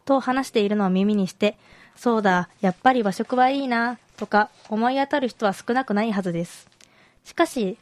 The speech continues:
考えるだけで終わってしまうということが、これまた少なくないでしょう。原因ははっきりしています。明日からと考えるからです。それでいざ明日になると、今日は特別冷え込むな、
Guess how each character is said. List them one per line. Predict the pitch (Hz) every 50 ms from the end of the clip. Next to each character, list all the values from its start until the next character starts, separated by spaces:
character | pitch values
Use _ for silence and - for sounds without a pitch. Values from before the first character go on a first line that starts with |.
| -
考 | - 262 262 294 311
え | 320 311
る | 247 220
だ | 202 202
け | - 240 214
で | 202
終 | 180 180
わ | 190 196
っ | - -
て | 226
し | 202 - 233
ま | 226 233 240
う | -
と | -
い | 190
う | 175
こ | - 190 175
と | 202 190
が、 | 185 165 165 - - - _ _ _ _ _
こ | - 214 208
れ | 220
ま | 226 233
た | - 226 220 240
少 | - - - -
な | 262 311 302
く | 240 214
な | 214 226
い | 226
で | 214 196
し | - - 180
ょ | 170 175 -
う。 | _ _ _ _ _ _ _ _ - - _ _ _ _ _ _ _ _ _
原 | - 226 240
因 | 262 269 269 269 262
は | 254 247 262 247
は | - 220
っ | 202 -
き | _ - 320
り | 311 262
し | -
て | - 214 196
い | 196
ま | 196 196 196 202
す。 | - - - - _ _ _ _ _ _ _ _ _
明 | 214 202
日 | - - 302
か | 294 - 226
ら | 220 226 247 - _ _ - _
と | - 285 269
考 | - 262 254 262 269
え | 262 254
る | 226
か | - 202
ら | 185 185 175
で | 170 170 175
す。 | - - - - _ _ _ _ _ _ _ _ _ _ _ _ _ _ _ _ _ _ _ _ _ _ _ _
そ | _ - 262
れ | 285 302
で | 285 311 311 330
い | 302
ざ | 285 247 208 202
明 | 220 202
日 | - - - 247
に | 233 226
な | 214 208
る | 196 190 185
と、 | - 180 175 180 185 185 _ _ _ _ _ _ -
今 | - 240
日 | 226 214
は | 190 180
特 | - 196 - 214
別 | 214 226 - 262 226
冷 | 247 262
え | 262
込 | 262 - 277
む | 254 226
な、 | 220 226 226 233 220